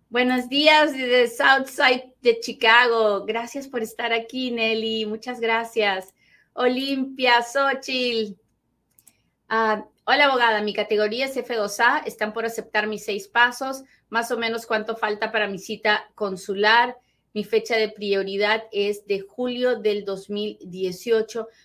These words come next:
No lo sé, niña bonita, porque no sé de dónde es usted. No sé si va a ir a Juárez, si va a ir a Perú, si va a ir a Chile. Ah, usted, eh,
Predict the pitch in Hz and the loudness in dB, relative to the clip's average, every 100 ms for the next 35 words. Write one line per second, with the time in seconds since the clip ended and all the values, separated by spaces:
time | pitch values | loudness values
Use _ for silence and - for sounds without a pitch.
0 | _ 220 233 240 240 262 233 214 202 190 | _ -4 -2 -4 -2 -2 0 -2 -4 -4
1 | 190 190 185 196 196 190 202 208 - 220 | -4 -6 -6 -6 -6 -8 -8 -6 -2 -2
2 | 196 196 196 214 233 220 220 - 202 202 | 0 -2 0 -2 0 2 2 2 -4 -4
3 | 208 - 214 214 208 202 208 - 208 175 | -10 -4 -2 -2 -6 -6 -6 -2 -2 -2
4 | 160 - 254 254 233 226 - 185 180 180 | -6 -6 2 4 4 0 -2 -4 -4 -6
5 | 175 170 180 247 - 190 170 180 - - | -6 -6 -6 -6 -6 -6 -4 -6 -8 -8
6 | 254 233 226 - _ _ _ 214 208 196 | -4 -2 -4 -8 _ _ _ 2 2 0
7 | - - 226 - 254 254 - _ - 208 | -8 -6 -6 -2 -2 -2 -8 _ -2 0
8 | 190 | 0